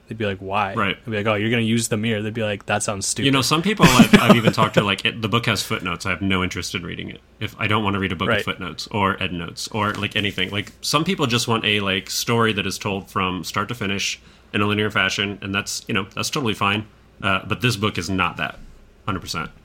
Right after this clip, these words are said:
Speaker 1: Yeah, and some of the footnotes are longer than the chapter that they're a footnote for.
Speaker 2: Right.
Speaker 1: Um, and some footnotes look like an academic kind of text where it just says, you know, uh, "Issue of this magazine from this date,"
Speaker 2: Right.
Speaker 1: whatever, pages, whatever.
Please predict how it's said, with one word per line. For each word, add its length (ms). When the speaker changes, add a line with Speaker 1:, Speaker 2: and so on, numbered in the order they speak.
Speaker 1:
Yeah, 160
and 160
some 160
of 60
the 100
footnotes 480
are 160
longer 480
than 380
the 100
chapter 580
that 180
they're 140
a 60
footnote 480
for. 160
Speaker 2:
Right. 200
Speaker 1:
Um, 300
and 140
some 160
footnotes 420
look 160
like 220
an 80
academic 640
kind 180
of 60
text 260
where 60
it 40
just 200
says, 300
you 40
know, 200
uh, 80
"Issue 380
of 120
this 360
magazine 640
from 380
this 200
date," 220
Speaker 2:
Right. 180
Speaker 1:
whatever, 240
pages, 360
whatever. 380